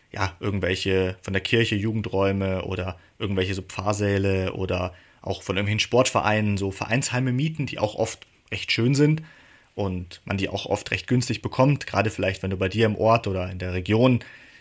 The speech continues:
die Leute kennst oder vielleicht in dem Sportverein sogar selber bist oder in, weiß ich nicht, gibt ja auch Leute, die heiraten dann, in, wenn sie bei der Feuerwehr sind, in ihrem Feuerwehrhaus oder sowas. Hat natürlich auch alles, ja, nostalgische und schöne Gründe.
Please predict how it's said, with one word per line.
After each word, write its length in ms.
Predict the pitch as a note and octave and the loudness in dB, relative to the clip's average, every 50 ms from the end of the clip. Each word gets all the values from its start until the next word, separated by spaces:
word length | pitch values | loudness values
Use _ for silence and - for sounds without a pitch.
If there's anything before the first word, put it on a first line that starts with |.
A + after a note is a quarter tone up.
| - | -4
die 60 | - G2+ | 0 4
Leute 280 | G2 G#2 B2 B2 B2 | 6 6 6 6 4
kennst 460 | - - A#2+ A#2 A#2+ A#2 A2 - - | 2 4 4 4 4 4 2 0 0
oder 200 | F#2+ F#2+ F#2 F2+ | 0 -2 -2 -2
vielleicht 400 | - F2+ E2 - G#2 - - - | -4 -6 -6 -6 -6 -8 -8 -8
in 80 | - G2+ | -6 -4
dem 80 | G2 - | -4 -4
Sportverein 500 | - - A2+ A2+ - - - G2 G#2 G2 | 0 0 0 0 0 0 -2 -2 0 0
sogar 220 | G#2+ G#2 G#2+ F#2+ | 2 2 2 4
selber 240 | G#2+ A2+ C3 B2+ A2+ | 4 4 4 4 4
bist 320 | A#2 A2+ - - - - | 4 0 0 0 -4 -4
oder 260 | - A2 A2 G#2 G2+ | -4 -2 -2 -2 -2
in, 300 | G2+ G2+ G2+ G2+ G2+ G2+ - _ _ _ _ _ _ - | -2 -2 -4 -4 -6 -6 -10 _ _ _ _ _ _ -12
weiß 140 | - A#2 - | -8 -6 -2
ich 40 | G#2+ | -2
nicht, 260 | G2+ F2 E2 - - _ _ _ - | -2 -2 -2 -6 -14 _ _ _ -12
gibt 140 | - - - | -12 -6 -6
ja 80 | - F#2+ | -4 -4
auch 80 | F2+ | 0
Leute, 220 | G2 G2 G2 - G2 | 2 2 2 2 0
die 100 | F#2+ - | -2 -2
heiraten 520 | - G2+ G2 F#2 F#2 - G2 F#2+ - F#2+ | -2 -2 -4 -4 -2 0 0 -2 -2 -2
dann, 160 | F#2+ F#2 F2+ | -6 -6 -6
in, 160 | F2+ F#2+ F#2+ - _ - | -6 -6 -8 -12 _ -12
wenn 80 | F#2+ | -10
sie 80 | F2+ F#2+ | -4 -4
bei 60 | G2 | -2
der 100 | F#2+ F#2+ | -2 0
Feuerwehr 320 | - - G#2+ A#2 A2+ A2 G#2 | 2 4 4 4 4 2 2
sind, 140 | A2 A2 | 0 0
in 60 | G#2+ G2 | 0 2
ihrem 140 | G2 G#2+ | 0 0
Feuerwehrhaus 600 | - - A#2 B2 A2+ A2+ G#2 A2+ A2 A#2 A#2+ A#2+ | 2 4 4 4 4 2 2 2 2 2 2 0
oder 180 | - G#2+ A#2 A2+ | -2 -4 -4 -2
sowas. 360 | A2 A#2 A#2 A#2+ A2+ - - - - - - - - - - - | -2 -2 -2 0 -2 -2 -4 -10 -20 -20 -20 -20 -20 -20 -10 -6
Hat 160 | A#2+ A2 - | -4 0 2
natürlich 320 | C3+ A#2+ A#2+ A#2 A2 G#2+ G#2 | 2 4 4 2 2 2 0
auch 120 | - - | 0 0
alles, 460 | - A2 A2+ A2+ A2 - - - - _ _ _ - - _ _ _ - | -2 0 2 2 2 2 0 0 -2 _ _ _ -20 -20 _ _ _ -6
ja, 180 | - C3 B2+ - - - | -4 -4 -4 -4 -4 -6
nostalgische 580 | A#2 G#2 - - A2 A#2 C3 C3+ B2+ - B2 | -4 -4 -2 0 0 2 2 2 2 0 0
und 100 | A2+ A2 | 0 0
schöne 240 | - B2+ A#2+ A#2 G#2+ | 2 2 2 2 2
Gründe. 420 | G#2+ - C#3+ E3+ D#3+ D3+ D3 D3+ | 2 2 2 4 6 4 4 2